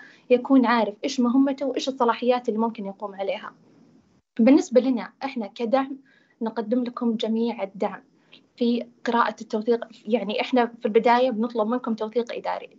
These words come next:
تقدمون لنا هذا التوثيق، إحنا نقوم بمراجعته و-، ويتم الاعتماد من قبلكم.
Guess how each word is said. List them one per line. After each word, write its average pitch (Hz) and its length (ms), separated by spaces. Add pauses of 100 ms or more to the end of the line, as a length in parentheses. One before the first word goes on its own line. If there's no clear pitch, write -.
تقدمون 254 460
لنا 214 200
هذا 202 220
التوثيق، - 540 (460)
إحنا 262 180
نقوم 247 300
بمراجعته 202 800 (220)
و-، - 240 (140)
ويتم 233 440
الاعتماد 233 560
من 202 60
قبلكم. 202 560